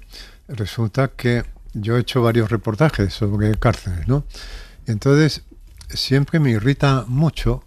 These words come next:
claro, y, y he visto que efectivamente la cárcel está llena de buenas personas que han tenido un mal momento, etcétera. Todo lo que has dicho tú está muy, muy bien dicho. Pero claro,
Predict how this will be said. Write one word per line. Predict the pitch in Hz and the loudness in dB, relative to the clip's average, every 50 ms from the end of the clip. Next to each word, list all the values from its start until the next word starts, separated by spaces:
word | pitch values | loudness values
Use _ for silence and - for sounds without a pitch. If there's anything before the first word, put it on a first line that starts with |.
| - - | -16 -6
claro, | - 120 131 131 107 104 | 0 2 4 4 4 4
y, | 117 127 - | 0 0 2
y | 120 117 | 2 4
he | 123 123 | 4 4
visto | 123 131 - - - 151 147 | 4 2 0 2 2 2 2
que | - - | 4 0
efectivamente | 110 - 101 90 - 117 104 101 101 104 107 - 139 135 127 - - - - - - | -2 -4 -6 -6 -4 -2 0 0 0 -2 0 0 0 0 0 0 -6 -14 -20 -14 -10
la | 110 90 90 | -8 -8 -8
cárcel | - - 117 104 85 - - 127 123 143 185 - _ _ _ _ _ - - | -4 -4 -4 -4 -4 -4 -4 -2 -2 -2 -4 -8 _ _ _ _ _ -16 -14
está | 104 92 - - 110 104 | -14 -14 -8 -4 -4 -2
llena | 101 101 110 110 113 110 120 135 143 - - - - - - - - | -2 0 2 2 2 2 0 0 -2 0 2 2 2 2 0 -4 -6
de | 110 107 | -6 -4
buenas | 98 98 107 101 98 - | -4 -2 -4 -4 -4 -6
personas | - - 98 - - 135 139 135 135 135 117 - | -6 -8 -6 -2 0 2 2 2 2 0 -2 -2
que | - 98 | -4 -4
han | 92 | -4
tenido | - 107 104 101 | -2 -2 -2 0
un | 101 98 | 0 0
mal | 95 98 | 0 0
momento, | 104 107 123 139 151 160 156 147 139 - 143 | 0 0 0 0 0 0 0 -2 -2 -2 -4
etcétera. | 123 - - 113 101 - 101 - | -6 -4 -6 -8 -8 -8 -8 -2
Todo | - 143 147 156 | 0 2 4 4
lo | 151 127 | 4 4
que | - 143 | 4 2
has | 113 110 | 2 0
dicho | 127 - - 120 | 0 -4 -4 -2
tú | - 151 143 - - - - - - - - | 0 0 0 0 -4 -10 -20 -20 -20 -12 -12
está | 113 - - - 123 107 | -10 -10 -4 -2 -2 0
muy, | 104 101 107 113 107 - - - - - - - | 0 0 -2 -2 -2 -4 -6 -12 -20 -16 -8 -4
muy | 120 107 | -2 -2
bien | 101 92 85 | -2 -2 -4
dicho. | 87 87 - - - 82 - - - - - - - | -6 -8 -10 -10 -12 -12 -12 -14 -20 -20 -20 -20 -4
Pero | - 127 113 110 110 - | 0 2 2 2 2 2
claro, | - 143 151 151 131 95 - | 2 4 4 4 4 2 -2